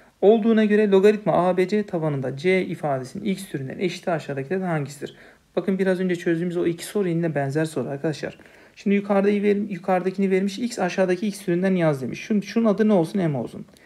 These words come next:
Dikkat edin yukarıdakilerin tabanıyla aşağıdakinin tabanı aynı. E, ben ne yapabilirim? Alt alta toplayabilirim.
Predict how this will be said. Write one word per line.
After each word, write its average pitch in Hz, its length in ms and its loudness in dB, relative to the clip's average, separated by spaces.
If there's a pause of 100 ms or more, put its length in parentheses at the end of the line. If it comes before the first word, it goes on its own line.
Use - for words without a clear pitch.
(300)
Dikkat 240 260 -4
edin 151 200 -4
yukarıdakilerin 165 640 -2
tabanıyla 160 640 -4 (320)
aşağıdakinin 180 520 -4
tabanı 156 440 -4
aynı. 139 400 -4 (100)
E, 165 100 -8
ben 208 160 -2
ne 233 40 2
yapabilirim? 214 560 0
Alt 190 220 -2
alta 190 240 -6
toplayabilirim. 180 800 -2